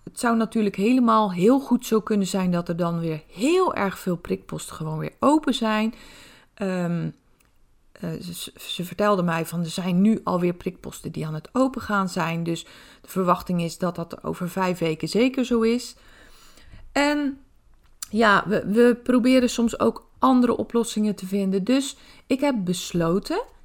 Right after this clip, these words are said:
ik laat mensen zelf kiezen. Ik laat ze zelf kiezen.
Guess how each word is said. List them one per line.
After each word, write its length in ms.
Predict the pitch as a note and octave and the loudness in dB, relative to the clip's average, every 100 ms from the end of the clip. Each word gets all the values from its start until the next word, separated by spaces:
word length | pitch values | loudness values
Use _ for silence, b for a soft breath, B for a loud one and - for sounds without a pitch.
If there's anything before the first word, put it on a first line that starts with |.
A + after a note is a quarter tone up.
| - | -14
ik 180 | - F4+ | -10 -6
laat 280 | D#4 C4+ C4+ | -2 0 0
mensen 360 | G#3+ F#3+ - F3 | -2 -2 -4 -6
zelf 360 | F3 D#3+ - | -6 -6 -8
kiezen. 340 | - F#4+ F#4 E4 - _ _ _ _ _ _ | 2 2 2 -10 -14 _ _ _ _ _ _
Ik 200 | - E4 | -6 -4
laat 320 | E4 D#4 D#4+ - | 0 0 0 -4
ze 120 | G#3+ | -6
zelf 400 | - G3 F3 - | -2 0 0 -2
kiezen. 340 | - F#4+ F#3+ | -2 0 -2